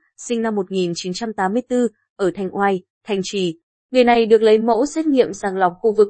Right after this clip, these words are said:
nguy cơ cao ngày mùng bốn tháng chín và có kết quả dương tính. Các còn lại thuộc chùm F một của các trường hợp ho sốt cộng đồng, đa số ở trong các khu vực cách ly,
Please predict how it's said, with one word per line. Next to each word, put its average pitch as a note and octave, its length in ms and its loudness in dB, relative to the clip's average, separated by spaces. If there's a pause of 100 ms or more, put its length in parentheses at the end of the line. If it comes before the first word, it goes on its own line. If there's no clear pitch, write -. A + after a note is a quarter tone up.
nguy A3+ 140 0
cơ A#3 160 0
cao A3 300 0
ngày G#3 160 0
mùng F#3+ 240 -4
bốn F#3 180 2
tháng F#3+ 200 -8
chín G3+ 400 -6
và B3+ 60 -6
có - 200 -2
kết D4 160 -4
quả F#3+ 160 2
dương G3+ 240 0
tính. G#3 300 2 (420)
Các D#4 140 0
còn B3+ 120 2
lại G3+ 320 2
thuộc G#3 140 4 (120)
chùm G#3+ 120 -4
F C#4+ 220 -2
một A3 220 2 (120)
của F#3 120 2
các A3+ 180 0
trường G3+ 180 -4
hợp F#3 200 -2
ho G3 160 -2
sốt C4 240 -4
cộng - 160 -4
đồng, F3+ 280 0 (240)
đa A#3+ 140 4
số A3 380 2
ở A3+ 200 2
trong G3 240 -8
các A#3+ 200 -2
khu G#3+ 140 0
vực F#3 200 0
cách A#3 140 -2
ly, A3 280 -2